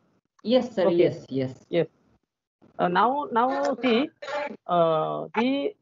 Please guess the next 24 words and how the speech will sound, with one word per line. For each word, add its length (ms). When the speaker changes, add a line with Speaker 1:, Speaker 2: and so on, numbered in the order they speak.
Speaker 2:
uh, 180
Supreme 400
Court 400
in 160
the 80
case 260
of 200
Anita, 580
uh, 280
Kushwaha 440
versus 420
Su-, 300
Sudan 260
Kushwaha, 480
that 180
is 140
decided 400
by 240
Constitution 440
Bench 260
in 280
two 60
thousand 280
fifteen, 460